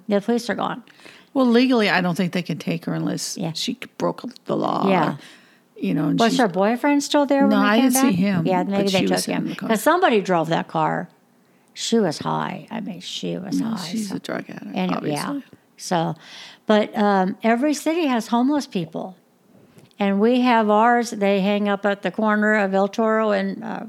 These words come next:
Speaker 1: Rockfield. And, uh, they have something called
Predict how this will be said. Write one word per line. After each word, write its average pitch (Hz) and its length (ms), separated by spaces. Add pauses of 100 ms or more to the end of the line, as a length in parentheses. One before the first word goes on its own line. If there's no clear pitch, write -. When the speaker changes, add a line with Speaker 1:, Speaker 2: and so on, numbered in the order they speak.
Speaker 1:
Rockfield. 285 600 (720)
And, 190 320
uh, 185 80
they 190 120
have 196 120
something 190 360
called 175 220